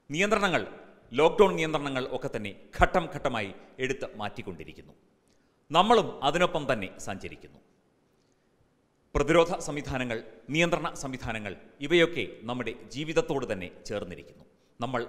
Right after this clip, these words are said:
വസ്ത്രം ധരിക്കുന്നത് പോലെ തന്നെ മാസ്ക് ധരിച്ച്, ഗ്ലൗസ്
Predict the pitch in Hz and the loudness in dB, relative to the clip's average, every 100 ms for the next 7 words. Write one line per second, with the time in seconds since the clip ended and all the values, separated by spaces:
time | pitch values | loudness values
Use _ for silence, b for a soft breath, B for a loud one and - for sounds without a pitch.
0 | 117 139 143 185 180 147 139 143 175 170 | 0 0 2 0 0 2 0 0 -2 0
1 | 160 151 127 110 85 B B B 107 123 | 2 2 0 -2 -6 B B B -4 0
2 | 180 - 196 139 113 110 - - 123 156 | 0 0 -2 -2 -4 -6 -12 -6 0 0
3 | 160 | 0